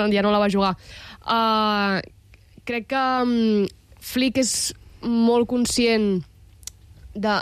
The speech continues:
de les ganes que, que té Bernal per, per fer-se un, un lloc. Crec que li està volent reconèixer a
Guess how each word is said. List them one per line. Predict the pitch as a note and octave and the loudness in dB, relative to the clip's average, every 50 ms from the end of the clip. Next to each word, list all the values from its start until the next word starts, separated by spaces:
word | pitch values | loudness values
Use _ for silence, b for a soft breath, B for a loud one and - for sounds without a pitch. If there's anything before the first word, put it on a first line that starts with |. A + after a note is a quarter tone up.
| - | 0
de | G3 F#3+ G#3+ G3+ | 0 0 2 2
les | G3 G3 G3 F#3+ - | 2 2 0 0 0
ganes | G#3+ G#3+ A3+ A#3 - - | 0 0 0 0 0 0
que, | - A#3 A3+ A3 G#3+ G#3 G3+ G3 F#3 F3+ E3+ - - - - | -2 0 0 2 0 0 0 0 0 -2 -4 -6 -10 -14 -12
que | - G#3 F#3+ | -10 -8 -6
té | G#3+ G#3 | -2 -2
Bernal | G#3+ G#3+ G#3+ A3 G#3+ G#3 G#3 G3 | 0 0 2 2 2 2 0 0
per, | - G#3 F#3+ G3 G3 - F#3+ F#3 E3 B B B B B B B B B B | 0 -2 -2 -2 -2 -4 -4 -6 -6 B B B B B B B B B B
per | A3 G#3 A3 | -4 -4 -2
fer-se | - A#3 G#3+ - - A#3 | -2 -2 -2 0 0 2
un, | A3 G#3+ G#3+ G#3 G3+ G3 - - | 2 2 2 2 2 0 0 0
un | G3 G3 F#3+ | 0 2 2
lloc. | F#3+ G3+ A3 B3+ A#3+ - - - | 2 2 2 0 -2 -4 -14 -14
Crec | - A#3+ A3+ A3 - | -8 -8 -8 -8 -6
que | - B3 A#3+ A#3 A3+ A3 A3 G#3+ G#3 - | -4 -2 -2 0 0 0 0 0 0 0
li | A3 G#3+ G3+ | 0 0 0
està | - - A#3 | 0 0 0
volent | A#3+ B3 B3 | 2 2 2
reconèixer | - B3 A#3 - A#3+ A3+ A3 G#3+ - A3+ G3+ | 2 0 0 0 0 0 0 0 2 2 0
a | F#3+ | 0